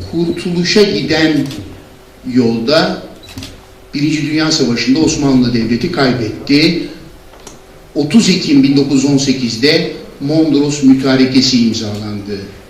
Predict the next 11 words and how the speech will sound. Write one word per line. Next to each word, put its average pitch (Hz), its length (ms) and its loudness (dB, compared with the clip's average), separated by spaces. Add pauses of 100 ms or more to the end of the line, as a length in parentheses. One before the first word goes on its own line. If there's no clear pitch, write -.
(1000)
İşte - 320 2
bu 247 100 6
mütarekeye 185 1120 4
dayanarak, 135 840 2 (680)
esasında 139 480 -2
bu 156 180 -4
mütarekeyi 151 560 -2
imzalarken 160 840 0 (800)
Osmanlı'nın 165 840 0
ortadan 147 480 0
kaldırılması, 117 1080 -2